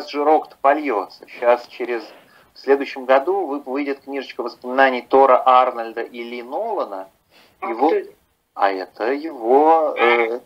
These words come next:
Speaker 1: э, нью-йоркская компашка.
Speaker 2: Это еще любовники? <laughs> Еще
Speaker 1: Ага.
Speaker 2: очередные?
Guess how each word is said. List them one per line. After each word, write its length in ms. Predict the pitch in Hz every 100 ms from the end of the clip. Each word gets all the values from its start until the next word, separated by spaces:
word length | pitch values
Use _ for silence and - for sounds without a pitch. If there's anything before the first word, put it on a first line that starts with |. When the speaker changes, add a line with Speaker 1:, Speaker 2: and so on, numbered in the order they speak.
| -
Speaker 1:
э, 180 | 120 120
нью-йоркская 680 | 127 139 135 139 135 - 147
компашка. 800 | - 165 - - - - - - _ _ _ _ _
Speaker 2:
Это 160 | - 220
еще 260 | - 349
любовники? 640 | 392 320 254 240 208 - 254 180
<laughs> 120 | 170
Еще 420 | 294 330 - 381 480
Speaker 1:
Ага. 80 | -
Speaker 2:
очередные? 640 | 381 392 - 381 494 381